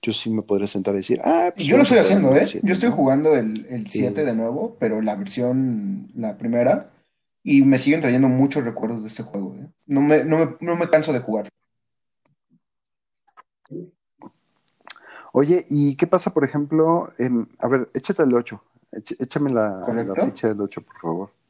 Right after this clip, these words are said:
Speaker 2: La ficha, el
Speaker 1: Ujú.
Speaker 2: Final Fantasy ocho, aquí ya vemos que salió en mil novecientos noventa y nueve, ya casi llegando a los dos mil, y aquí aparece, bueno, eh, vemos que ya sale de nuevo para PlayStation, ya totalmente se olvidaron de Nintendo aquí.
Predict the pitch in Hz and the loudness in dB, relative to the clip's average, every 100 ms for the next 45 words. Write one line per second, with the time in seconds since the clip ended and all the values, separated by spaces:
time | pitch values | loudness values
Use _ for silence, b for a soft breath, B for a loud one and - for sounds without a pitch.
0 | - 208 208 262 - 339 - 180 190 196 | 0 4 6 4 4 -2 0 2 4 4
1 | 202 208 208 202 - - - 233 - 330 | 4 2 0 -2 -10 -4 0 2 0 -4
2 | - - 139 - 143 143 - 220 277 - | -4 -8 -8 -4 -2 -2 -2 -4 -2 -6
3 | 143 151 143 147 147 151 151 - _ _ | -4 -2 -2 -2 0 -2 -4 -8 _ _
4 | _ _ _ - 135 113 131 156 151 135 | _ _ _ -8 -6 -2 -2 0 -2 -4
5 | 156 123 117 113 139 143 135 151 151 131 | -4 -4 -2 -2 0 -2 -2 -6 -4 -2
6 | 117 135 131 104 104 104 135 147 - - | 0 0 0 -2 -8 -6 -4 -4 -4 -10
7 | b b b _ _ _ 156 160 175 175 | b b b _ _ _ 0 0 2 0
8 | - 160 151 143 165 165 135 123 107 95 | 4 4 4 0 -2 -2 -2 -2 -4 -6
9 | - _ - 131 123 120 123 123 127 143 | -10 _ -8 -4 -2 -2 -2 -4 -6 2
10 | 143 147 151 131 113 113 123 123 - - | 2 2 -2 -2 -2 0 -2 -2 -6 -10
11 | 135 123 131 131 107 110 127 127 - 135 | -4 0 0 0 -2 -2 -4 -4 -4 -4
12 | 127 156 185 127 117 131 156 156 156 156 | -4 -6 -8 -2 2 4 6 6 4 0
13 | 135 139 143 139 147 135 113 113 113 143 | 0 2 0 0 -2 -2 -4 0 0 0
14 | 123 110 107 - 117 135 139 - 123 | -2 -6 -8 -6 -4 -4 -8 -8 -8